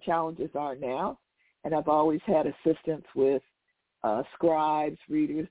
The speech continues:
through high school, assistants, uh, exams that went longer, um, not time test. Uh, one of the things my mother oddly did was she happened to be one of the first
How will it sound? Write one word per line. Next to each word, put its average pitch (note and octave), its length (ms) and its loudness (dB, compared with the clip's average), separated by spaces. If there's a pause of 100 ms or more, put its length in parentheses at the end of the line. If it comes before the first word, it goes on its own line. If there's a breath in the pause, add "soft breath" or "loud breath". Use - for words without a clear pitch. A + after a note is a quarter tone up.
through C3+ 160 -4
high C#3 240 -4 (100)
school, C3+ 380 2 (280)
assistants, - 680 -6 (440)
uh, A2+ 200 -6 (500)
exams E3 640 0
that D3+ 160 -4
went D3 240 -8 (420)
longer, E3 640 -4 (460)
um, C#3 360 -6 (1120)
not F#3 240 -2 (100)
time D#3+ 380 -4
test. D#3+ 300 0 (920)
Uh, D3+ 240 4 (260)
one F#3+ 180 4
of G3 80 6
the G3 100 4
things F3 280 -4
my D#3+ 120 -2
mother D#3+ 420 0
oddly D3 360 -2
did C#3 300 -6 (340)
was E3 300 -2 (580)
she G3+ 160 0
happened G3+ 320 2
to G#3 60 -2
be E3 200 0
one D#3+ 220 -4
of D3 60 -8
the D#3 100 -6
first D3+ 320 -2